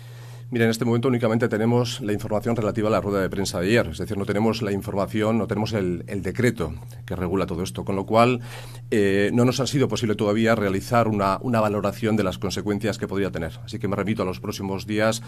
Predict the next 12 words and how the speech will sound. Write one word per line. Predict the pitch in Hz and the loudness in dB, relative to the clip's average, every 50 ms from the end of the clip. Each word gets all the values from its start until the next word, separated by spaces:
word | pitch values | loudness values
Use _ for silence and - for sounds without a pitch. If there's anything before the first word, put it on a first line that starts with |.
| - - | -14 -10
para | - - 98 98 - | -6 -4 -4 -2 -2
poder | - 110 107 120 113 - | 0 2 2 4 2 2
tener | - - 87 92 98 90 | 0 -2 -2 -2 -2 -2
esta | 92 - - 90 | -4 -4 -4 -2
valoración | 90 90 92 90 92 90 - - 101 98 98 | -2 0 0 0 -2 -4 -4 -2 -2 -2 -2
y | 95 | -2
poderles | 87 90 87 92 82 85 87 87 | -2 -4 -4 -4 -4 -4 -6 -4
dar | 92 87 90 | -4 -6 -6
la | 85 | -6
información | 80 85 87 82 85 - 98 85 | -6 -6 -6 -6 -4 -4 -4 -4
al | 80 76 | -6 -6
respecto. | 76 76 - - 82 - - - | -8 -10 -10 -10 -12 -12 -14 -14